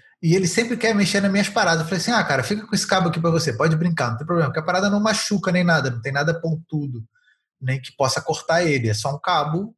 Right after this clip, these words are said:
e tal." Isso virou um brinquedo dele, normal. Aí, cara, esse dia ele tava brincando do lado da T V. Assim, tinha um baú de brinquedo ali, ele tava brincando do lado da T V.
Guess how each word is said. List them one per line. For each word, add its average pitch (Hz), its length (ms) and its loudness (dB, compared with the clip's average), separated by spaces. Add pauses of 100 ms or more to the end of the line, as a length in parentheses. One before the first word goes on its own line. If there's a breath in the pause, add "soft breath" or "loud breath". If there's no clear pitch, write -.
(160)
e 226 120 -20
tal." 127 280 0 (1500 loud breath)
Isso 262 260 0
virou 254 280 0
um 262 40 -2
brinquedo 247 400 0
dele, 196 380 0 (160)
normal. 160 600 0 (1200)
Aí, 165 200 0
cara, 123 240 0
esse 160 200 2
dia 147 160 2
ele 165 100 -2
tava 160 240 0
brincando 156 520 2
do 147 80 2
lado 156 240 0
da 190 120 0
T 185 100 0
V. 113 280 0 (320)
Assim, 113 320 -4
tinha 123 220 -2
um 117 40 -2
baú 123 320 2
de 127 80 0
brinquedo 120 500 0
ali, 143 320 2
ele 160 120 0
tava 151 180 2
brincando 147 280 0
do 151 80 0
lado 160 140 4
da 160 40 0
T 165 80 0
V. 135 220 -2